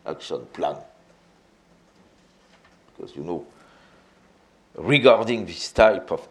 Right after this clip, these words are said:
extremely sensitive issues, it is particularly important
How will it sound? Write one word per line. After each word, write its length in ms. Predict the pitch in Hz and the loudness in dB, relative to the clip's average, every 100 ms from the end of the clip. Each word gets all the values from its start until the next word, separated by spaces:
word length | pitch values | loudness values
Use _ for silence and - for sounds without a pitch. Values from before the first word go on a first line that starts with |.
| - | -6
extremely 800 | 120 - - - 131 117 120 117 | -6 -8 -12 0 0 0 -6 -8
sensitive 840 | - 87 85 - 76 73 - 73 | -8 -8 -10 -12 -18 -16 -16 -16
issues, 680 | 76 - - 127 139 139 - - _ _ _ _ _ _ _ _ - | -16 -16 -10 -6 -6 -8 -16 -20 _ _ _ _ _ _ _ _ -20
it 180 | - | -14
is 180 | 98 78 | -12 -12
particularly 680 | - 120 101 117 95 87 87 | 2 2 2 -2 -4 -4 -4
important 880 | 85 82 90 - - 117 123 - - | -6 -6 -6 -4 -2 -2 -4 -12 -20